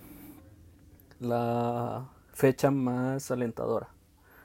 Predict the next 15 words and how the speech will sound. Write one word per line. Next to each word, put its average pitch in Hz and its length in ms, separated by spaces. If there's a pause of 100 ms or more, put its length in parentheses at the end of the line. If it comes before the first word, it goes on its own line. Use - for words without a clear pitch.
(120)
Lo 127 100
más 123 220
realista 139 580
sería 123 440
un 123 100
poquito - 460 (540)
después. 127 680 (120)
Y 160 240
creo 143 260
que 151 100
laboratorios 127 640
en, 117 240 (140)
en 123 140
China 156 640
y 127 460